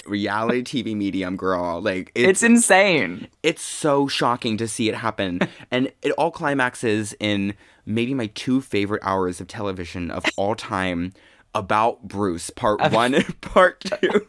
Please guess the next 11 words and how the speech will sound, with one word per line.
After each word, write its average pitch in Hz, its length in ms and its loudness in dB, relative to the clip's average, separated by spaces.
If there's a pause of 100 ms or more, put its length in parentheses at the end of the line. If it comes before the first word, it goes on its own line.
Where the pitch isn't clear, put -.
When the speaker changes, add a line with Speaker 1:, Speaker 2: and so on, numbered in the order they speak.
Speaker 2:
<laughs> - 140 2
Let's 175 280 4
talk 185 260 4
about 117 280 4
Bruce. 110 640 0 (540)
Speaker 1:
About 107 420 0
Bruce. 98 480 -2
So 131 280 0
this 160 200 -6
is - 80 -10
before 127 680 2